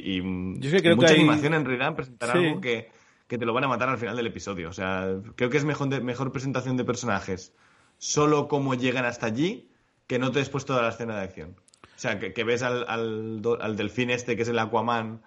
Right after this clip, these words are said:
Speaker 1: aburrido y todo, todo el chiste y tal. Creo que es mejor presentación de personajes que luego la escena de acción per se.
Speaker 2: Eh,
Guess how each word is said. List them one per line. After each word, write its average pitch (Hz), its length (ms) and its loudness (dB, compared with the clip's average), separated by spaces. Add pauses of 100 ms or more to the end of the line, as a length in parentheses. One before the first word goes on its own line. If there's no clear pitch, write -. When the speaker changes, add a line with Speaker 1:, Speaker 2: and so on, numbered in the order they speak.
(280)
Speaker 1:
aburrido 113 840 2
y 113 80 0
todo, 117 200 0
todo 120 140 -2
el 127 120 -2
chiste 135 360 2
y 107 100 0
tal. 170 320 -2 (200)
Creo 147 120 -2
que 151 60 -2
es 151 80 -2
mejor 143 300 -2
presentación 127 480 -2
de 110 60 -2
personajes 135 440 -4
que 139 100 -4
luego 131 280 2
la 131 80 2
escena 120 320 -4
de 113 140 0
acción 113 360 -4
per 104 160 -2
se. - 260 -14 (1600)
Speaker 2:
Eh, 127 400 4